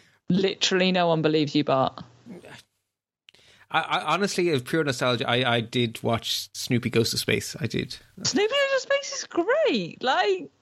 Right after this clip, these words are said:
Speaker 1: it's
Speaker 2: Um,
Speaker 1: all, who doesn't wanna watch Snoopy go to space? It's, you know, and I think Apple has arguably done quite a bad job to this point of explaining how much different stuff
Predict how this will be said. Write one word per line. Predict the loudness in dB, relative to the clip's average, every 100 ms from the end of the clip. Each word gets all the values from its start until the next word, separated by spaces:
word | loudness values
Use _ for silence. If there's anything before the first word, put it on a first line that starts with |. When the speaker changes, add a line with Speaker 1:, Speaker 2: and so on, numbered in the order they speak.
| -12
Speaker 1:
it's | -8 -4
Speaker 2:
Um, | 0
Speaker 1:
all, | 2 2 0 -8 -20 -20 -20 -6
who | 0 2
doesn't | 2 2 2
wanna | 4 4 2
watch | 2
Snoopy | 0 2 0 2 2 2 0 -2
go | 0 0
to | 0 -2
space? | 2 2 2 2
It's, | 0 0 -6 -10 -10 -2
you | 2
know, | 2 -2 -14 -14 -14 -8 0
and | 2
I | 2
think | 0 0 2
Apple | 0 0 0
has | 2 0 -2
arguably | 0 0 0 0
done | 0
quite | 0 -2 -2
a | -4 -2
bad | 0 0 0 -2
job | -2 0 2 0 -6 _ -20 -20 -20 _ _ _ _ _ _ -2
to | 0
this | 2 0 -2
point | -2 2 2 2 -2 -12 _ -2
of | 0 2
explaining | 0 -2 -8 -4 0 2 2 2 0 -6
how | -12 -4 0 2
much | 0 -2 -6
different | -2 -2 0 -2 -2
stuff | -2 0 0 -4 -20